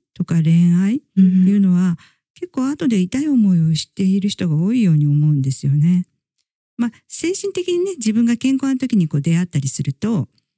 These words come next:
Speaker 2: うん。
Speaker 1: うん、例えば、うん、ちゃんとした判断ができるっていうか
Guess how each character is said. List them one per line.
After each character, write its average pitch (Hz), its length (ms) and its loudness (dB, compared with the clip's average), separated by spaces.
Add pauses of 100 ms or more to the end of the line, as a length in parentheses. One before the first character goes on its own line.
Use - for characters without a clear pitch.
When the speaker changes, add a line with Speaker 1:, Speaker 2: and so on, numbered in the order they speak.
(100)
Speaker 2:
う 202 40 2
ん。 185 40 6
Speaker 1:
う 190 100 6 (160)
ん、 - 40 -4
例 196 280 -2
え 180 60 -2
ば、 156 100 -2
う - 20 -2 (440)
ん、 - 80 -8 (120)
ち - 80 -4
ゃ 339 60 -4
ん 381 60 -8
と 302 100 -4
し - 60 -4
た 190 100 -2
判 175 200 4
断 151 100 2
が 135 100 0
で 143 120 -4
き 160 100 -6
る 127 80 -6
っ - 40 -10
て - 180 -20
い - 80 -16
う - 140 -20
か 185 320 -2